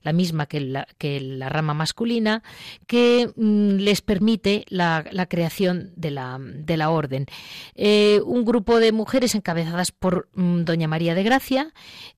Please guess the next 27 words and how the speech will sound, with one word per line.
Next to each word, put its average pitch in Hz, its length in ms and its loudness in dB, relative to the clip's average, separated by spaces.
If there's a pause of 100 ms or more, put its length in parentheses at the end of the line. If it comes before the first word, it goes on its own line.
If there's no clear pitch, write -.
eh, 196 600 2
se - 180 -2
retiraban 202 480 2
a 208 80 2
unas 202 240 0
casas 196 340 -2
en 196 100 0
Toledo 220 520 2 (360)
para 208 200 0
consagrar 208 720 0
sus 185 200 -4
vidas 180 300 -2
a 214 60 0
Dios 262 480 2
en 196 120 -2
oración 185 320 -2
y 175 60 0
penitencia. 151 720 -4
Todo 254 200 2
esto 269 380 0 (320)
siguiendo 233 600 2
la 233 100 4
línea 208 560 0
de 190 420 -2
aquella 165 360 -6
Santa 156 300 -4
Paula. 147 420 0